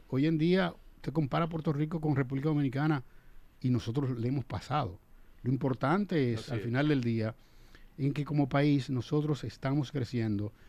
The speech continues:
Speaker 1: y estamos mejorando, y cada día mejoramos mucho más. Y tenemos una capacidad de resiliencia y también de autocrítica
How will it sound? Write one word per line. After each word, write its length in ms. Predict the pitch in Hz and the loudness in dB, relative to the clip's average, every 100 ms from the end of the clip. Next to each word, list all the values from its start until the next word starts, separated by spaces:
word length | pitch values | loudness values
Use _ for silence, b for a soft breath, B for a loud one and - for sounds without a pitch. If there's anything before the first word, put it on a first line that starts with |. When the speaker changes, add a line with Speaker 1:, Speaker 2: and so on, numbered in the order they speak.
| b b b | b b b
Speaker 1:
y 80 | 120 | -2
estamos 260 | 127 135 | 2 4
mejorando, 580 | 143 135 131 131 113 92 - b b b - | 4 4 4 4 2 -2 -14 b b b -6
y 100 | 127 | 0
cada 240 | 151 156 | 4 6
día 180 | 165 170 | 8 8
mejoramos 440 | 156 131 135 143 139 | 10 8 8 8 6
mucho 240 | 131 127 | 4 4
más. 380 | 120 113 - - b b b - | 4 2 -4 -16 b b b -16
Y 60 | 117 | -2
tenemos 320 | 139 170 180 | 2 4 4
una 120 | 180 | 4
capacidad 800 | 170 160 151 156 143 143 139 - | 0 -2 -2 0 2 4 2 -2
de 140 | 120 | -4
resiliencia 760 | 131 127 135 135 135 - 104 117 | -2 -2 0 2 0 -2 -6 -6
y 60 | 127 | -6
también 540 | 113 104 117 131 117 | -4 -2 0 2 2
de 80 | 110 | 0
autocrítica 680 | 120 127 135 120 110 113 | -2 -2 0 -2 0 -2